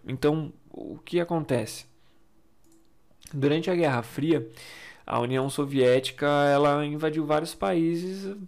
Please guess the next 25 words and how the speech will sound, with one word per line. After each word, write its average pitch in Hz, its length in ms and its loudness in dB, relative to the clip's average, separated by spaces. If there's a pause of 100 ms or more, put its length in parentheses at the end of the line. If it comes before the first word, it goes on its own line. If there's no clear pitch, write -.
procura 185 300 -4
de 185 80 -6
poder. 180 500 0 (880)
E 160 760 0 (240)
esses 190 380 4
países 180 680 4
acabaram 165 520 2
se 170 480 -2 (300)
rebelando 156 920 6 (320)
contra 123 360 -2
a 120 40 2
União 117 280 -4
Soviética. 117 760 -2 (400)
E - 80 -10
só 170 160 2
que 170 100 0
eles 214 140 0
tiveram 226 400 2
apoio. 202 500 4
De 127 160 -6
quem 151 160 -2
que 151 100 -4
eles 139 120 -2
tiveram 143 340 2
apoio? 170 480 0